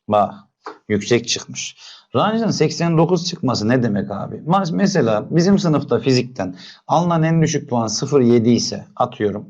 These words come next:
En yüksek puan doksan altıymış. Heh, fark seksen dokuz olacak ya. En düşük puan onsa, en yüksek puan doksan dokuzmuş falan.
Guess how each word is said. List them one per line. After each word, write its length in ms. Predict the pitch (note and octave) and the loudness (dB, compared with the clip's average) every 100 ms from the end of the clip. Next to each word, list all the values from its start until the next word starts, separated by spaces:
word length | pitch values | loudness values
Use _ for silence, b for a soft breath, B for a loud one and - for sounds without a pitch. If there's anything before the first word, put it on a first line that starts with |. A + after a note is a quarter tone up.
| - | -2
En 100 | F#3+ | 2
yüksek 460 | G#3 D#3+ - G#2 - | 4 2 2 -2 -2
puan 220 | A#2 F3+ | -2 2
doksan 320 | F#3+ - E3 | 2 2 2
altıymış. 680 | G#3+ F3+ - G2+ - - - _ - | 2 2 0 -8 -8 -14 -14 _ -6
Heh, 100 | G2 - B B | -6 -6 B B
fark 200 | - A2+ | -2 -2
seksen 420 | - G#2+ - G#2+ G#2+ | 0 -2 -2 -2 2
dokuz 200 | G#2+ A2 | 4 4
olacak 460 | G#2+ D3+ B3 - | 4 4 2 0
ya. 160 | F#2 - B B B | -6 -8 B B B
En 240 | F#3+ G3+ F#3+ | 2 4 4
düşük 300 | E3+ F3+ - | 2 0 2
puan 280 | E3 E3 - | 2 2 2
onsa, 680 | D#3+ D#3+ C#3+ - F#2 - - | 4 4 0 -2 -2 -2 -2
en 120 | D#3 | 2
yüksek 480 | D#3 C#3 C3+ C#3 C3+ | 4 2 2 -2 0
puan 260 | B2+ B2 A#2+ | 0 2 2
doksan 400 | A2 - A2+ G#2+ | 2 -2 0 2
dokuzmuş 580 | G2+ G2+ F2+ E2+ - | 2 0 -2 -6 -8
falan. 320 | - B2 G#2 | -2 -2 -2